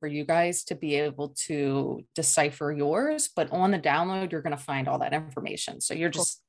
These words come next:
Speaker 1: go through, sort it out, and figure out where you're at.
Speaker 2: Mm-hmm.
Speaker 1: So the first step of doing all of this,
Speaker 2: Okay.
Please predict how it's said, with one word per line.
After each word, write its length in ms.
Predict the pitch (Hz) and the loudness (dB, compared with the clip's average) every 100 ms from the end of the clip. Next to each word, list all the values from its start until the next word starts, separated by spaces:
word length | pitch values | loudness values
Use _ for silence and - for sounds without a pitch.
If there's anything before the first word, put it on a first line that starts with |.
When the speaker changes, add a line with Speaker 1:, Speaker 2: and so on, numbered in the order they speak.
| _ - | _ 0
Speaker 1:
go 140 | 202 | 2
through, 300 | 196 190 185 | 2 2 4
sort 320 | 175 180 175 | 4 2 2
it 80 | 165 | 2
out, 280 | 156 151 139 | 2 2 0
and 180 | 147 139 - - _ _ - | -4 -8 -12 -20 _ _ -4
figure 220 | 180 165 | -2 2
out 240 | 147 135 160 | 2 0 -4
where 680 | 160 156 151 143 139 139 135 _ _ _ - | -2 0 2 2 0 -4 -10 _ _ _ -4
you're 200 | 160 139 | -2 -2
at. 240 | 87 - _ _ - | -2 -8 _ _ 4
Speaker 2:
Mm-hmm. 180 | 226 196 | 6 4
Speaker 1:
So 200 | - - | 0 0
the 140 | 160 160 | 2 2
first 640 | - - - 214 262 - - | -2 -2 6 8 8 4 4
step 420 | 196 139 - - 156 | 4 2 0 -8 -6
of 100 | 139 | -2
doing 320 | 175 170 143 | 0 0 0
all 280 | 151 151 139 | 2 2 2
of 80 | 131 | -4
this, 560 | - - - - - 214 | -10 -12 -8 -6 -2 4
Speaker 2:
Okay. 240 | 202 | 4